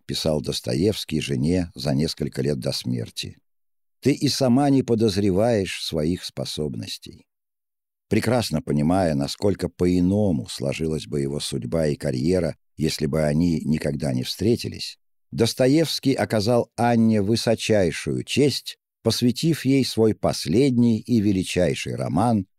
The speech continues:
«Братья Карамазовы». Она была, как он сам говорил, единственная из женщин,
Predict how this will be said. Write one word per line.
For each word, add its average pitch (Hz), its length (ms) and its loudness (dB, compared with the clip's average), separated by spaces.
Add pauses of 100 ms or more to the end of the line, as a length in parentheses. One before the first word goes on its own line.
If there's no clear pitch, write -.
(120)
«Братья 82 600 0
Карамазовы». 69 840 -4 (760)
Она 101 320 2
была, 98 480 2
как 82 220 -4
он 80 140 -2
сам 85 340 0
говорил, 82 560 0 (280)
единственная 131 1080 4
из 104 260 0
женщин, 80 880 0